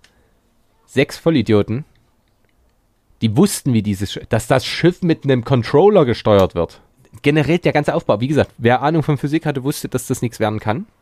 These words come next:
Es reicht ja, wenn dir irgendein blöder Fisch dagegen schwimmt, dann bist du hinüber.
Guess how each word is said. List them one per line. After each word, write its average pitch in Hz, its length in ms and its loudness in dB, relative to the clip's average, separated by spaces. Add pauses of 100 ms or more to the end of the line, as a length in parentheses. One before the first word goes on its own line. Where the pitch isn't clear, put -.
(120)
Es - 140 -10
reicht 113 160 -4
ja, 104 80 0
wenn 101 80 -4
dir 104 140 0
irgendein 117 260 0
blöder 117 220 2
Fisch - 200 -6
dagegen 90 280 -2
schwimmt, 90 240 -4
dann 85 80 -6
bist - 140 -8
du 98 40 -2
hinüber. 92 380 -2